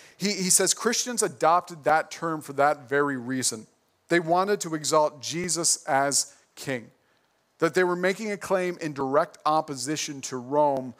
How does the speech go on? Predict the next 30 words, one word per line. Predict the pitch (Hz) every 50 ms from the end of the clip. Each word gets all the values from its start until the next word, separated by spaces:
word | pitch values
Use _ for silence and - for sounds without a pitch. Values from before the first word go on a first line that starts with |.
| - - - - - _ _ _ _ _
Rome's | 156 135 147 151 165 160 170 160 -
claim | - - - 143 139 135 135 131
that | 120 113 -
the | 147 -
emperor | - 160 160 156 - 147 139 127 120 117 110 110
was | - 135 - -
the | 123
supreme | - - - 117 - - - 151 139 135 135
ruler | 131 131 135 135 127 120 120 117
of | - -
the | 120
world, | 113 113 120 110 117 117 - - - _ _ _ _ _ _ _
that | - 147 147
the | 151
Christians | - - - 196 190 - - 202 190 180 143
were | 151 160
s-, | 143 - - -
asserting | - - - - - 180 175 165 165 151
a | 143 131
counter-narrative | - - - 156 160 165 165 156 143 135 135 135 131 131 131 123 - -
to | - 131 123
imperial | 113 107 - - 131 127 131 127 127 123 117
Rome's. | 117 113 113 113 107 107 110 123 131 - - - - _ _ _ _ _ _ _ _ _ - _ _ _ _ _ _ _ _ _ _ -
And | 143 160
Mark's | 165 165 196 185 - -
gospel, | - 175 165 165 151 - - 151 151
he, | 135 160 165
he | 151 156 175
begins | 131 147 143 127 120 131 165 175 185 180 165 139 127
with, | 143 143 151 151 - -